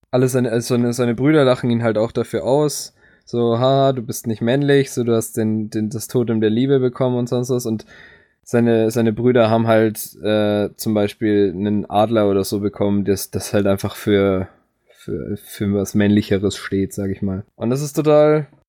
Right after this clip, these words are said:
total interessant, wie er am Anfang, wobei der große Bruder dann irgendwann einfach zur Vernunft kommt und sagt,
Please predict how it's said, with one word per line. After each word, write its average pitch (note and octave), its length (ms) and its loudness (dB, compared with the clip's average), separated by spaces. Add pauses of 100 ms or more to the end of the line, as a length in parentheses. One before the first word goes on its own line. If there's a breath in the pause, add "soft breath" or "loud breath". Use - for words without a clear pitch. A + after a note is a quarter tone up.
(120)
total E3+ 300 2
interessant, E3 640 -2
wie C#3+ 140 -2
er C3+ 80 4
am C3+ 180 0
Anfang, D3 580 -2
wobei C3+ 260 0
der C3+ 120 0
große C#3+ 320 -4
Bruder C#3+ 300 -2
dann C3+ 180 0
irgendwann C3+ 400 0
einfach B2+ 260 -4
zur - 220 -12
Vernunft C3 340 -2
kommt C3 200 -2
und A#2+ 100 -2
sagt, - 440 -2